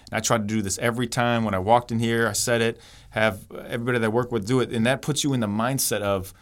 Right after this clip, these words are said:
it's not about you. You're gonna use those gifts, those tools that you're confident in, that self-confidence, and how you're gonna serve the other people around you.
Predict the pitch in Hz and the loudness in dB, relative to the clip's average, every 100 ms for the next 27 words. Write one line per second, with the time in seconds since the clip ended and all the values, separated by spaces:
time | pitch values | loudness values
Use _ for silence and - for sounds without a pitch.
0 | - - - - 127 147 104 123 117 95 | -20 -20 -8 -4 0 0 2 2 2 0
1 | 117 107 85 - _ _ - 123 135 120 | 0 -2 -4 -12 _ _ -4 0 2 0
2 | 101 135 113 127 107 98 131 131 101 110 | 2 2 2 0 -2 0 -2 -2 -4 -2
3 | 107 - 135 143 110 98 110 123 - 139 | -2 -2 0 0 0 -4 -4 -4 2 4
4 | 151 156 156 143 151 135 - 143 143 - | 4 0 -2 -2 -2 -2 0 2 2 2
5 | 143 143 165 165 110 101 120 117 110 98 | 0 0 -4 -6 -6 -2 -2 0 -2 -4
6 | - - 123 110 98 98 101 101 104 104 | -2 -2 0 0 -2 -10 -12 -10 -6 -6
7 | 101 110 98 92 101 95 87 - | -6 -8 -6 -4 -2 -4 -6 -14